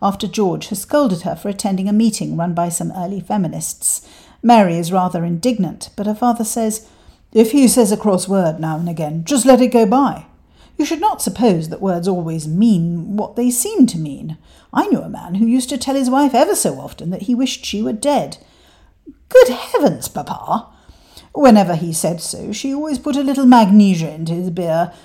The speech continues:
and things went on as comfortably as possible. Never magnify things, even to yourself. I don't suppose Lord George wants magnesia as yet,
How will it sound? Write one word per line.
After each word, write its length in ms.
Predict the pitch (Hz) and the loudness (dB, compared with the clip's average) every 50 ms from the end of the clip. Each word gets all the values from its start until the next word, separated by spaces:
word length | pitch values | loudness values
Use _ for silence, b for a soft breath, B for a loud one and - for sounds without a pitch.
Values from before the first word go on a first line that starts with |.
| B B B | B B B
and 100 | 294 302 | -2 -2
things 220 | 392 415 381 - | -2 -2 -4 0
went 240 | 277 247 240 247 247 | 2 2 2 2 2
on 180 | 285 226 175 165 | 0 0 0 -2
as 140 | 175 214 - | -4 -6 -8
comfortably 680 | - - - 381 392 349 - - - - - - - | -12 -6 -4 -2 -2 -2 -4 -8 -12 -14 -14 -12 -12
as 120 | - 202 202 | -10 -10 -8
possible. 640 | - - - 285 285 - 240 214 - - - - _ _ _ _ _ _ - | -6 -6 -6 -6 -6 -8 -10 -10 -10 -12 -16 -20 _ _ _ _ _ _ 4
Never 400 | 214 220 240 262 269 262 285 269 | 6 8 8 8 6 6 6 6
magnify 720 | 247 254 240 220 170 170 175 156 - - 147 131 - 156 | 6 6 6 4 2 0 -2 -4 -6 -6 -10 -10 -10 -12
things, 520 | 156 - - - 131 139 151 160 - - - - | -14 -14 -14 -16 -16 -18 -20 -20 -20 -20 -6 0
even 420 | 233 220 220 190 208 202 202 196 196 | 4 4 4 6 4 2 2 2 0
to 120 | - 226 | -2 -4
yourself. 880 | 202 185 156 160 160 - - - 359 339 202 - - - - - - _ _ b b b b b b b b b | -4 -4 -4 -6 -8 -8 -8 -6 -6 -6 -6 -8 -12 -16 -20 -20 -20 _ _ b b b b b b b b b
I 80 | b 247 | b 6
don't 240 | 233 294 277 240 185 | 8 8 8 6 4
suppose 400 | - 190 - 214 208 185 165 160 | 0 0 2 2 2 2 0 -2
Lord 200 | 185 180 175 165 | -2 -2 -2 -2
George 380 | 180 185 170 156 143 156 - | -2 -2 -2 -2 -4 -8 -8
wants 280 | 180 175 165 - - - | -6 -6 -6 -6 -4 -4
magnesia 560 | 185 170 170 165 185 185 180 160 170 165 - - | -4 -4 -2 -2 -2 -2 -2 -2 -2 -4 -4 -4
as 300 | 190 170 147 143 143 151 | -6 -6 -6 -8 -8 -4
yet, 480 | 170 190 196 - - - - - - | -2 -2 -2 -2 -4 -10 -16 -18 -18